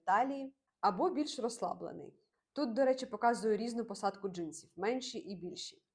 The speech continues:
Під сорочку можемо додати топ, і у нас буде більш складний багатошаровий образ. Тут так само можна погратися з сорочкою на випуск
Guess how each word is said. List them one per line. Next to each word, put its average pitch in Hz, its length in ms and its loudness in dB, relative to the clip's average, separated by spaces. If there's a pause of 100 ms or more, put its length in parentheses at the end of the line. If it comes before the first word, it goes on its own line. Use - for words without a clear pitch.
(400)
Під 285 180 2
сорочку 220 460 0
можемо 226 400 2
додати 202 400 0
топ, 208 460 -2 (200)
і 208 80 -2
у 226 40 0
нас 262 160 2
буде 226 220 2
більш 214 320 0
складний 208 440 0
багатошаровий 202 800 0
образ. - 640 -8
Тут 339 160 2
так - 140 4
само 196 240 2
можна 190 260 -2
погратися 202 500 -4
з 190 60 -14
сорочкою 185 420 -6
на 190 100 -2
випуск 349 420 -2